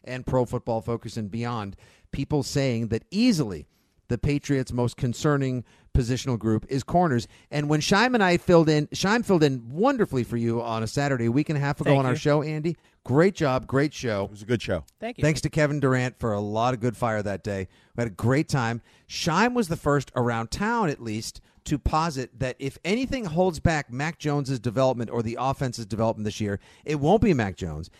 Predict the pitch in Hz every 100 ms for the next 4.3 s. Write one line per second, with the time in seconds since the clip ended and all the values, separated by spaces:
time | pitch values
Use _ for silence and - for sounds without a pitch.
0 | - 156 - 170 175 165 170 151 175 180
1 | 160 143 190 180 147 165 135 - - 147
2 | 135 117 107 104 104 92 113 127 131 131
3 | - 120 127 117 113 104 123 127 - 113
4 | 98 92 92